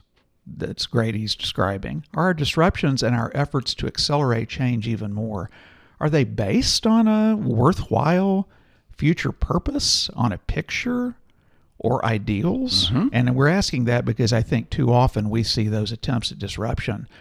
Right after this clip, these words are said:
Speaker 1: are absolutely not based on any notion of a more desirable future or a picture or ideals. They're based on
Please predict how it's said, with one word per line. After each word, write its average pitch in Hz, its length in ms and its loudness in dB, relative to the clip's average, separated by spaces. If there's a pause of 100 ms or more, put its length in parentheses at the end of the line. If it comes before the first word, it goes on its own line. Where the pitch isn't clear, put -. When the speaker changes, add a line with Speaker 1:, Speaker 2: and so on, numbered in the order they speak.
(280)
Speaker 1:
are 113 140 0
absolutely 127 640 0
not 113 420 0
based - 420 -8 (540)
on 107 220 2
any 120 220 4
notion 107 640 2
of 95 380 -2 (420)
a 113 200 -2
more 117 240 2
desirable 107 640 0
future 107 680 -2
or 107 160 -2
a - 40 -6
picture - 380 -2
or 107 80 0
ideals. 107 540 -2
They're 98 120 -4
based 107 420 -6
on 101 420 -4